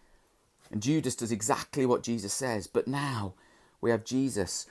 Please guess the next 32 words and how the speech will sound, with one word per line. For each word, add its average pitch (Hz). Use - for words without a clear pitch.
who's 123
already 175
told 147
them 117
that -
the 107
Son 135
of 135
Man 120
must 117
die, 113
but 117
will 101
rise 110
again 107
on 98
the 101
third 95
t-, -
third 92
day, 85
but -
this 110
time. 80
"No, 98
no, 95
no, 95
not 104
this -
time. 87
This 98
is, -